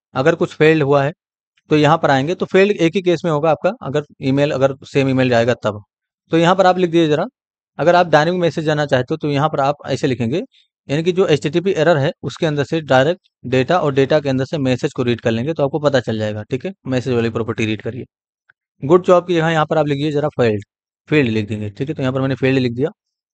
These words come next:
और यहाँ पर आपको एरर का आइकन दे देना है या वार्निंग का आइकन दे देना है, ये हो गया,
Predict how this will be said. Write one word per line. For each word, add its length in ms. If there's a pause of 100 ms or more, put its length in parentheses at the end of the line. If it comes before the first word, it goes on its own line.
(180)
और 140
यहाँ 140
पर 100
आपको 260
एरर 220
का 100
आइकन 220
दे 100
देना 180
है 60 (200)
या 120
वार्निंग 300
का 60
आइकन 200
दे 100
देना 200
है, 140
ये 120
हो 140
गया, 140